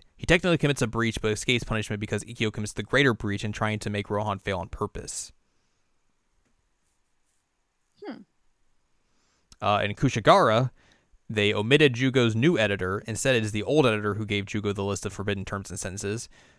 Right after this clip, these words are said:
Speaker 1: Developed the, uh, they developed the character of Jugo's editor at a scene of him in a warehouse later on. The time skip between Ro-, Rohan and Jugo's first and second meetings is reduced to a week instead of a month.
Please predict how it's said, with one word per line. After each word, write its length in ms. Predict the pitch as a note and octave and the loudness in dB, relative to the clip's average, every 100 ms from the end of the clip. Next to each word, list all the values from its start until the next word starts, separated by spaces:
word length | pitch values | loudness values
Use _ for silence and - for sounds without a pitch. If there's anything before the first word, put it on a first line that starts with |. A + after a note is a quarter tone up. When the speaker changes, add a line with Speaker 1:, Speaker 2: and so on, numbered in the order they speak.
| _ - | _ -2
Speaker 1:
Developed 380 | A#2 D#3+ D#3+ - | 6 8 8 4
the, 180 | C3+ | -2
uh, 140 | B2+ A#2 | -4 -4
they 140 | A2 A2 | 0 2
developed 260 | A#2+ C3 | 4 4
the 60 | B2+ | 4
character 380 | C3 B2 A#2 A2+ | 0 0 2 0
of 120 | G#2 | 0
Jugo's 400 | A#2 A#2 A2 G#2+ | 0 2 2 0
editor 400 | A2+ G#2+ G#2+ G#2 | -2 0 -2 -2
at 160 | G#2 | -2
a 80 | G#2+ | -2
scene 300 | G#2 A#2 A2 | -2 -2 -2
of 100 | G#2 | -2
him 300 | A2 G#2 G2+ - - | -4 -4 -6 -12 -10
in 100 | G#2 | -6
a 60 | F#2+ | -4
warehouse 720 | A#2+ C#3 G#2 F2+ A2 - - - | 0 0 0 -2 -2 -6 -10 -8
later 220 | F#2+ D#2+ | -8 -6
on. 240 | F2 A#2+ A#2+ _ _ _ _ _ _ _ _ - | -4 -4 -4 _ _ _ _ _ _ _ _ -6
The 100 | G2+ | 0
time 240 | C3+ D3 | 2 2
skip 140 | D#3 C3+ | 2 -2
between 280 | - C3 | 0 -2
Ro-, 300 | A#2 B2 A#2+ C3 | 2 2 0 2
Rohan 320 | B2+ B2 A#2+ | 2 4 2
and 80 | A2+ | 0
Jugo's 260 | A#2 A2+ | 0 0
first 220 | - A#2+ A2+ | 0 -2 -2
and 80 | |
second 240 | A#2 A2+ G#2+ | -2 -2 -2
meetings 240 | G#2+ G#2 | -4 -6
is 100 | G#2 | -6
reduced 320 | G#2+ G#2+ G#2 - | -4 -2 -4 -6
to 140 | G#2 | -6
a 60 | F#2+ | -2
week 240 | A#2 A#2 | -2 -2
instead 180 | G#2+ G#2 | -4 -8
of 100 | G2 | -8
a 60 | |
month. 440 | F#2 G2+ F#3 - | -4 -2 -2 -4